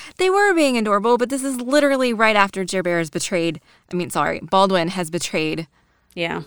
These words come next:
Speaker 1: them, essentially. So now we know that the baby is actually in trouble and in danger, and they give us this adorable scene, and I don't like it.
Speaker 2: And then we get Domenico talking to Marcus,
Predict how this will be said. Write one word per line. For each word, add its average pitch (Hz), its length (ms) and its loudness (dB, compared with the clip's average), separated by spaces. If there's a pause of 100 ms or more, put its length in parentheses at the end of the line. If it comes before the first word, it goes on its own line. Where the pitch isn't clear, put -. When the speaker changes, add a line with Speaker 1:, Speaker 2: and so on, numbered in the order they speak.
Speaker 1:
them, - 380 -6 (300)
essentially. 165 480 -4
So 190 180 -2
now 226 260 8
we 254 160 0
know 240 280 4
that 240 160 0
the 220 80 -2
baby 208 340 0
is 190 100 0
actually 180 600 -2
in 165 120 -4
trouble 147 380 -4
and 160 180 -4
in 156 140 -4
danger, 135 540 -8 (420)
and 156 160 -8
they 160 100 -4
give 156 160 -4
us 151 160 -4
this 151 180 -10
adorable 185 460 -4
scene, 147 500 -10
and - 100 -14
I 147 120 -12 (120)
don't 151 300 -4
like 143 240 -8
it. 139 320 -8 (1000)
Speaker 2:
And 202 160 0
then 202 180 0
we 196 80 -4
get 196 300 -2
Domenico 196 480 -4
talking 196 460 -6
to - 140 -16
Marcus, 190 760 -4